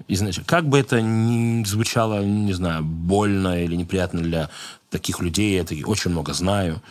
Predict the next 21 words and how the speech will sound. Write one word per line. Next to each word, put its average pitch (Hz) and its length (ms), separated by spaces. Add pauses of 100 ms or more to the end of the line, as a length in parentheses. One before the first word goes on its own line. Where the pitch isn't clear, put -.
(340)
Вот. 82 400
Э, 87 180
ну, 127 140
мы 120 260
говорим 113 220
про 95 100
нечто 92 280
другое, 85 280
про 80 160
некую 82 300
духовную 69 380
связь. - 280
Почему 160 380
это 160 120
так, 160 360
можно 101 240
тоже 95 180
объяснять 87 440
обычным 87 340
логичным 80 360
путем. 135 400